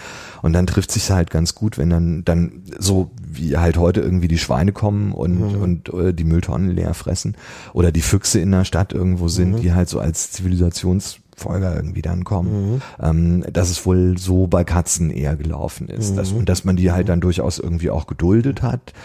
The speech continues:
Speaker 2: Mhm.
Speaker 1: Ähm, und vielleicht eine Art von Auswahl, äh, stattgefunden hat, dass halt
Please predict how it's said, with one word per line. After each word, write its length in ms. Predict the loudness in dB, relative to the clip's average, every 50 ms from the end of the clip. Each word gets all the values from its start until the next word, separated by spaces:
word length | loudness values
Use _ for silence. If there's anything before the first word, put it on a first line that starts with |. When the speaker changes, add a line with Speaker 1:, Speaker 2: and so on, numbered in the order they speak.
| -20 -16 -12
Speaker 2:
Mhm. 180 | -8 -6 -6 -2 0
Speaker 1:
Ähm, 340 | 2 4 4 4 2 2 -2 -6 -10 -2
und 160 | -2 -2 0
vielleicht 760 | 0 0 2 2 2 2 2 2 2 2 2 0 -2 -2 -2
eine 80 | 0 0
Art 240 | 2 0 0 0
von 200 | -2 -2 -2 -2
Auswahl, 1080 | 0 0 0 0 0 0 0 0 0 2 2 4 4 4 4 4 2 2 0 -4 -6 -6
äh, 40 | -8
stattgefunden 880 | -4 -2 -2 -2 -2 -4 -8 -8 -4 -2 0 0 0 0 0 0 0
hat, 140 | 0 0 -2 -2
dass 260 | -4 -2 -2 -2 0
halt 200 | 2 2 0 0